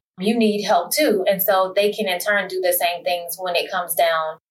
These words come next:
to needing help for themselves or for asking for help or even saying, "I don't know."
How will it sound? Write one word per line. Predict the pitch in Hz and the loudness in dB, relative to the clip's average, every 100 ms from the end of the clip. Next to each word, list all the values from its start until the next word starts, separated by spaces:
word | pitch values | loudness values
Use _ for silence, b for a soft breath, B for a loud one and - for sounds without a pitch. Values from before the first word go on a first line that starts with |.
| - | -2
to | 208 | 0
needing | 190 185 180 | 0 -2 0
help | 185 - | 0 0
for | 190 | 0
themselves | 180 175 175 165 170 | 0 0 2 2 0
or | 165 - | -6 -4
for | 196 190 | -2 0
asking | 175 180 - 180 | 2 0 -4 -4
for | 170 170 | -2 2
help | - - | 0 2
or | 202 | 0
even | 233 247 240 | 2 0 2
saying, | 262 262 | 0 0
"I | 202 233 | 0 2
don't | 247 240 | 2 2
know." | 262 147 | 0 0